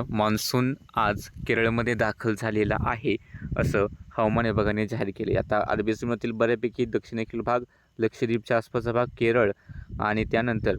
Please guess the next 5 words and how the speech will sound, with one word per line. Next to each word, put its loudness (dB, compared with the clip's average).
पूर्वोत्तर 4
भारतातीलही 0
जवळपास 4
बऱ्याच 2
भागांमध्ये 2